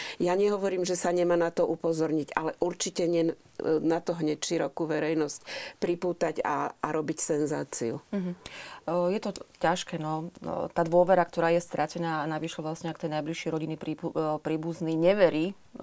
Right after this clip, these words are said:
Speaker 2: tomu svojmu dieťaťu, že také niečo sa, e, môže páchať, o, aké sú možnosti?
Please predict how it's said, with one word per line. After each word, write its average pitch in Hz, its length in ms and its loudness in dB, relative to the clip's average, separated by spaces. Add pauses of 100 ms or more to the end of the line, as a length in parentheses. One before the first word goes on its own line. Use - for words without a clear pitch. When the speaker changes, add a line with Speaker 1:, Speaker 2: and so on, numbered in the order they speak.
Speaker 2:
tomu 160 160 -4
svojmu 165 320 -4
dieťaťu, 160 560 -4
že 170 160 -8
také 156 240 -6
niečo 165 240 -4
sa, 160 160 -4 (380)
e, - 260 -2
môže 170 320 0
páchať, 175 580 0
o, 160 300 -2 (2000)
aké 214 200 2
sú 175 160 -2
možnosti? 165 480 -2